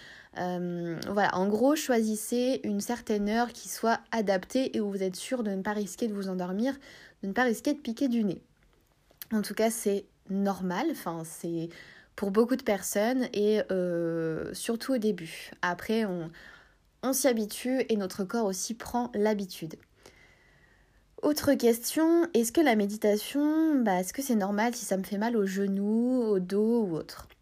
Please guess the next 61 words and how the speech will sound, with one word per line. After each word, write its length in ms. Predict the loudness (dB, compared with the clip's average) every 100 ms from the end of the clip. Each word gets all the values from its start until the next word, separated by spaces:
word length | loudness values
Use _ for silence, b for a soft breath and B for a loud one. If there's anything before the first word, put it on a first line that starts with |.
| -2
Alors 280 | 0 4
non, 240 | 4 4 4
la 120 | 2
méditation 520 | 0 -2 -2 -2 0
ne 40 | 0
doit 140 | 2
pas 140 | 0
du 220 | -2 -4 -2
tout 120 | 0
être 140 | 0
douloureuse, 480 | 0 -4 -2 0 -2
surtout 380 | -4 -8 -8 -8
pas. 300 | -2 -2 -4 B B B B
C'est 160 | -8
vraiment 300 | -4 -2 0
pas 120 | 0
fait 160 | 0 -2
pour 440 | -2 2 4 2 0
et 240 | 0 2 2
en 80 |
plus, 240 | 0 -2 -2
vous 80 | -2
ne 80 |
risquez 240 | -2 -4 -2
pas 100 | -2
de 60 |
vous 100 | -2
détendre, 560 | 0 0 0 -2 -2 -6 -8
euh, 100 | -10
si 220 | -8 -6
jamais, 420 | -2 0 2 2 0
euh, 180 | -4 -8 -14 -14 -8
on 60 |
n'est 100 | -4
pas 140 | 0 0
détendu. 480 | 0 -4 -6 -6 -8 B B B B B B B 0
Donc 160 | 0
si 140 | 2 2
tu 120 | 2
es 40 |
dans 100 | 2
cette 180 | 2 -2
situation, 600 | -2 -4 -2 -2 0 0
je 80 | 0
t'invite 380 | 0 0 2 2
à 100 | 2
vraiment 340 | 2 0 2
utiliser 440 | 0 0 0 2 2
un 160 | 0
coussin 380 | -4 -6 -4 -4
de 200 | -2 -2
méditation 760 | -2 -4 -2 -4 -2 -2 0 0
ou 20 |
alors 240 | 0 0
n'importe 320 | -2 -2 -4
quel 120 | -2 -2
autre 220 | -2 -6
coussin 380 | -6 -8 -6 -6
fera 240 | -4 -4
l'affaire, 420 | -4 -4 -2 0
mais 220 | 2 0